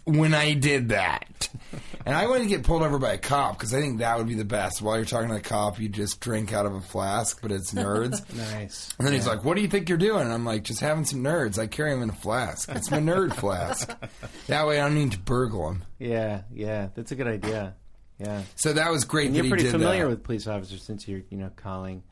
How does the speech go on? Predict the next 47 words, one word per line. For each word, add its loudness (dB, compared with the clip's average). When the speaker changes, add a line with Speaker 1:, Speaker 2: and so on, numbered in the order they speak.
Speaker 2:
the -10
police -6
on -8
Miley -8
Cyrus -10
Speaker 1:
Yeah, -2
I 2
Speaker 2:
radio -2
Speaker 1:
got 2
Speaker 2:
show. -2
Speaker 1:
some 0
friends. -4
I -4
don't 0
know -2
if -4
it 0
Speaker 2:
Am -4
I 0
Speaker 1:
ruined 6
Speaker 2:
gonna, 6
Speaker 1:
your 2
show. 2
Speaker 2:
am 4
I 6
Speaker 1:
I 6
Speaker 2:
gonna 4
Speaker 1:
mean, 0
Speaker 2:
get 2
to -6
do 2
a 2
triple -2
banger 0
lightning 0
Speaker 1:
what, 2
Speaker 2:
round, 2
Speaker 1:
what 6
was 4
Speaker 2:
or 0
Speaker 1:
the 2
show 2
gonna 2
be 4
like? 6
Speaker 2:
question -4
Speaker 1:
Her 4